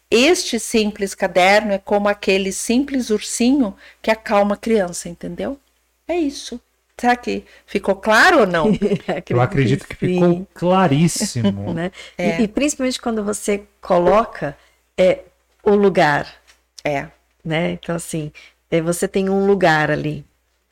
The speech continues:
Speaker 1: É.
Speaker 2: pra ser você sem medo
Speaker 1: É.
Speaker 2: de, de te encontrar.
Speaker 1: É.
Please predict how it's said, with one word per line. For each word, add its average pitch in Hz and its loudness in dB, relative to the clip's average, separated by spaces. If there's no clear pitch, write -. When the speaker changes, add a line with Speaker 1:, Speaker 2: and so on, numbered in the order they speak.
Speaker 1:
É. 170 -6
Speaker 2:
pra 175 0
ser 175 0
você 170 -4
sem 233 -4
medo 190 -2
Speaker 1:
É. 151 -4
Speaker 2:
de, 185 -2
de 202 -2
te - -2
encontrar. 202 -4
Speaker 1:
É. 170 2